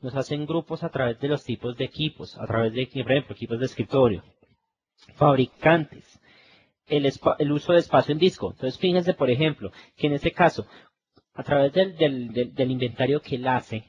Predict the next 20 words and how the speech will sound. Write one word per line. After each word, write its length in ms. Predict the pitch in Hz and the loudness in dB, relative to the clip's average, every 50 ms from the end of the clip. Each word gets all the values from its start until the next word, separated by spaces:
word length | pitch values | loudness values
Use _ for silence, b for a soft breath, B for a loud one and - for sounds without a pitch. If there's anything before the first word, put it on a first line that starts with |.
| _ _ _ _ _ - | _ _ _ _ _ -14
él 180 | 147 143 139 | -10 -4 -2
va 80 | 156 160 | 0 0
a 40 | 156 | 0
recolectar 520 | 175 - - 180 180 - - - 135 123 | -2 -2 -2 0 -2 -2 -2 -2 -2 -2
esta 220 | 127 123 - 143 | -2 -4 -6 -6
información 580 | 147 - - 156 143 147 131 120 - 127 107 110 | -6 -4 -4 -2 -2 -2 -2 -2 -2 -4 -4 -4
a 60 | 110 | -4
través 240 | - - 139 127 117 | -4 -2 -2 -2 0
de 80 | 117 117 | 0 0
los 160 | 123 131 - | 0 -2 -4
agentes 500 | - - - 110 104 110 101 - 113 113 | -6 -12 -10 -8 -6 -6 -6 -6 -6 -4
de 80 | 120 123 | -4 -2
monitoreo. 600 | 120 117 120 120 - - 127 143 151 139 104 - - _ _ _ _ _ _ _ b b b b b b b b b b b _ _ | -2 -2 -2 -2 0 2 4 6 6 6 4 2 -2 _ _ _ _ _ _ _ b b b b b b b b b b b _ _
Y 120 | - 151 160 | -14 -14 -2
podemos 360 | - 165 151 156 160 170 175 | 2 4 6 6 6 4 2
saber, 260 | - 185 156 135 - | 4 6 6 4 4
por 140 | - 160 - | 0 0 4
ejemplo, 460 | 135 160 165 151 - 117 98 85 - _ b b b b b _ | 6 6 6 4 2 -4 -10 -10 -12 _ b b b b b _
qué 180 | - - 165 170 | -6 -2 -2 -2
equipo 680 | 165 - - 190 180 170 - - 143 139 139 - - | -2 -2 -2 0 0 0 -2 -4 -8 -8 -8 -10 -14